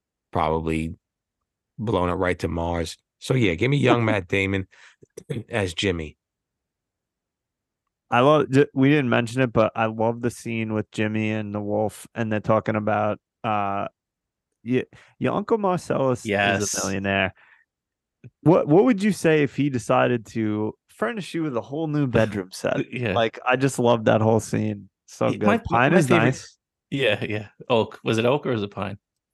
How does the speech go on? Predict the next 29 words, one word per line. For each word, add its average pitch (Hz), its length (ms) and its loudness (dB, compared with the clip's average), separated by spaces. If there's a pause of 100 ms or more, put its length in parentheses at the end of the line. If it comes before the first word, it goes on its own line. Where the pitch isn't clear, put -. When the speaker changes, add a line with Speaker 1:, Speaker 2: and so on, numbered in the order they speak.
(420)
Speaker 1:
Oak. 110 80 4
Speaker 2:
I 110 340 2
don't 101 240 -4
know. 90 240 -8 (140)
Oak 135 220 6
is 123 120 6
nice. 104 240 4
Yeah, 104 180 4
oak, 101 280 0
oak. 95 220 -6 (180)
Speaker 3:
Yeah. 92 280 -10 (400)
Speaker 2:
Um, 107 460 -2 (680)
I'm 131 160 2
gonna 226 160 4
say 123 540 4 (220)
I'd 120 220 4
love 120 300 2
to 120 120 -4
see 107 540 -6
a 101 80 -4
young, 101 600 0 (1300)
virile 101 580 2
Matt 101 300 -2
Damon 101 560 -6
in 113 140 -2
the 113 100 4
role 135 280 6
of 101 180 0
Brett. 113 480 2